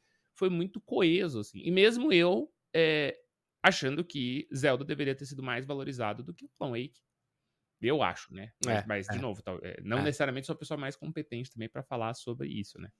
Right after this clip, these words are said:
Speaker 1: Eu só sei que eu acertei.
Speaker 2: É. Não, eu acho que foi, foi muito justo, como a gente falou. E só pra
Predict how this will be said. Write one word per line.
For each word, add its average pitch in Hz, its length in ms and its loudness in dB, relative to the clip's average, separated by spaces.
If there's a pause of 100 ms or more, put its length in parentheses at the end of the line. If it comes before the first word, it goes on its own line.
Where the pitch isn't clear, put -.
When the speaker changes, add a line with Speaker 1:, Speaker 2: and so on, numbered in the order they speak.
Speaker 1:
Eu 104 140 -4
só 107 180 -4
sei 98 160 -6
que - 80 -16
eu - 80 -4
acertei. 139 500 -6 (240)
Speaker 2:
É. 101 180 -8 (1700)
Não, 170 160 6
eu 165 120 10
acho 160 180 8
que - 80 -18
foi, 165 260 4
foi 151 140 0
muito 160 240 0
justo, 143 260 -4
como 127 140 -4
a 123 40 0
gente 127 160 -8
falou. 117 380 -2 (160)
E 120 120 -8
só - 180 0
pra 127 460 8